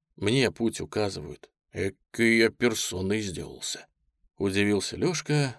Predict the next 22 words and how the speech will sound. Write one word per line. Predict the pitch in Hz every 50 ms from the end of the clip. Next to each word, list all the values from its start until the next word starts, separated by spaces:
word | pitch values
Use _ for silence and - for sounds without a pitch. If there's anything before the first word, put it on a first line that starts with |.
| _ _ -
и, | - 208 214
увидев | 214 190 151 113 113 175 185 180 156 151 135 117 -
парящих | - - 101 92 95 120 147 135 - - - 113 101 -
над | - 90 90 -
лодкой | 80 95 113 110 - - - 78
чаек, | 78 151 - 165 202 196 170 - 151 - - _ _ _ _ _ _ _
догадался, | - - 101 107 147 175 208 240 220 190 - -
что | - - - - 208
они, | 101 101 156 214 220 202 151 98 80 -
эти | - 82 92 - -
наглые | 95 107 127 135 117 92 92 101 95 85
птицы, | - - - - 120 170 165 151 - - 113 107
ничего | 95 101 101 90 - - 98 95 117 143
не | 135 113
стращающиеся, | 98 - - - 87 92 - - - 151 196 202 175 151 - - - 92 85 82 - - 85 90 - -
садятся | - - - - 160 - 233 220 - - -
на | 117 123 110
все, | - - - 190 202 190
что | - - 147 135
плывет | - - 107 107 101 95 165 160 160 156 -
по | - 117
реке, | 110 107 101 82 - - 139 147 120 95 - -